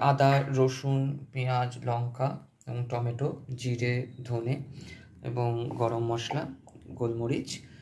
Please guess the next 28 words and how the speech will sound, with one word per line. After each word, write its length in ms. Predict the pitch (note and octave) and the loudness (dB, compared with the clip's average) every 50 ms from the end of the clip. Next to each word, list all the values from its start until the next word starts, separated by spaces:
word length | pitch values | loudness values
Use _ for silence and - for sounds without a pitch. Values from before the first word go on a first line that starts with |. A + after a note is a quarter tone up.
| - - - - B2 | -20 -20 -16 -6 0
লবণ 420 | A#2+ A#2 A2+ A2+ B2 C3+ C#3 C3+ - - - - | 2 2 2 4 4 2 2 0 -4 -10 -16 -12
এবং 220 | - A#2 A#2+ A#2+ A#2 - | -10 -8 -6 -4 -6 -6
চিনি 420 | - - B2 B2+ C#3 - C3+ - - - - - - - - - - | -4 -2 0 0 0 -2 -2 -6 -8 -6 -6 -6 -6 -6 -16 -20 -14
সব 240 | - - D3 C#3+ - | -4 -4 -4 -2 -2
স্বাদ 260 | - - C3 B2+ B2+ | 2 2 4 4 4
মতো 220 | B2+ B2 B2+ C#3 | 2 2 2 4
মিশিয়ে 360 | C#3 C3 B2 - - - C3 | 4 4 4 4 2 2 2
দেবো। 340 | C3 C3+ C3+ E3+ - - - - - - - - - - | 4 4 2 0 -2 -4 -8 -12 -18 -20 -20 -20 -10 -4
এবং 360 | C3+ C3 C3 C3+ C3+ C#3 C#3 - | -2 2 4 4 4 2 2 0
এই 120 | C3+ C3 | 0 0
যে 100 | C3 C#3+ | 0 2
পাতিলেবুর 520 | C3+ C3+ B2+ - C#3 C3 C3+ C3 C3 C3+ | 2 2 2 2 4 4 6 6 6 6
একটা 220 | C3 B2+ - - C3 | 4 4 2 0 -2
ছোট্ট 320 | C3+ - C3+ - - - | -2 -2 -6 -8 -6 -10
কোয়া 280 | C3 - C3 B2+ B2 B2+ | -6 -2 0 0 2 2
আছে, 380 | B2+ B2+ - - - - - - | 0 0 -2 -4 -6 -8 -8 -6
এটাও 260 | C3+ C3+ C3 C3+ D3+ | -8 -4 -2 -2 -2
আমি 260 | E3 D#3 C#3 C#3 C#3 - - _ - - - - - _ _ - | -2 -2 -2 -4 -4 -8 -14 _ -20 -20 -20 -20 -20 _ _ -4
রস 200 | C3 B2 A#2+ - | -2 -2 -2 -2
করে 200 | - - C#3+ - - - - - - - C3+ | -4 -6 -4 -4 -4 -4 -6 -8 -12 -10 -8
দিয়ে 200 | C3+ A#2+ A#2+ B2 | -6 -4 -4 -4
দেবো, 240 | B2 - B2 B2+ C3 | -6 -6 -6 -6 -6
দিয়ে 200 | B2+ C3+ D#3+ G#3 | -4 -4 -4 -4
ভালো 280 | D#3 C3+ C3 C3 C#3 C3+ | -4 -2 -2 -2 -2 -2
করে 180 | - D#3 - | -2 -2 -4
আমরা 180 | F3+ D#3 E3 E3 | -4 -4 -4 -2
মিশিয়ে 320 | C#3 C3 C3+ - A2+ A2+ | -4 -4 -4 -4 -8 -6
নেব। 200 | A2 A2 A2 - | -6 -8 -10 -10